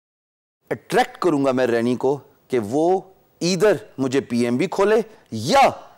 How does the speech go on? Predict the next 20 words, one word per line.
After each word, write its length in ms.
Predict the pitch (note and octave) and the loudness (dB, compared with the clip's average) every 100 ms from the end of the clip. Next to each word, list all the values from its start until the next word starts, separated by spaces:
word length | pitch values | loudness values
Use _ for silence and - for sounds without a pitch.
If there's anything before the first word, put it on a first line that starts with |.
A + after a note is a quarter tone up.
| _ _ | _ _
वो 100 | F3+ | -4
पूरी 340 | G#3+ - G#3 A3 | -4 0 0 0
की 100 | G#3 | 0
पूरी 220 | F#3+ A#3+ | 0 0
बिड 260 | D#3 E3+ E3 | 2 0 2
जो 140 | D#3+ | 2
है 60 | D3+ | 4
वो 120 | C#3 | 2
देखे। 260 | G#2 - | -2 -6
क्योंकि 400 | A2 E3+ F3 D3+ | -4 0 0 -2
when 120 | B2+ D#3 | -2 0
you 440 | E3+ F3+ D3+ C3+ | 2 2 2 0
open 200 | C#3 F#3 | 2 0
a 80 | E3 - | -2 -2
particular 380 | A#2+ C#3 D3 C#3 F#2 | -4 -2 0 0 0
bid 140 | B2 G2 - A#2+ | -2 -2 -8 -6
to 140 | A2+ | -4
you, 140 | A2 G#2 - _ _ _ - | -4 -6 -14 _ _ _ -8
a 80 | A2 | -4
response, 680 | G#2+ G#2+ - C3 C3 - - | -2 -4 -2 -2 -2 -8 -14